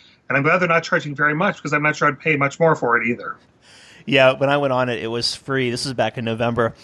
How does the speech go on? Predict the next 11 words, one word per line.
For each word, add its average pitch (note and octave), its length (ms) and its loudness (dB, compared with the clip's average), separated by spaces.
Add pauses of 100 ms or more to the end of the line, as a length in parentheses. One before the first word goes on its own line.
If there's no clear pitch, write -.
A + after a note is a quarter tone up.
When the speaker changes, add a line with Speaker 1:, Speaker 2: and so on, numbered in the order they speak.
(420)
Speaker 2:
And A#2+ 520 -4 (140)
I D3+ 60 2
waited D3+ 300 2
two F3 120 -8
and E3+ 80 -2
a - 20 0
half F3 180 2
hours E3+ 480 0
with C3+ 80 -6
that D3 180 2
pager D#3 400 -6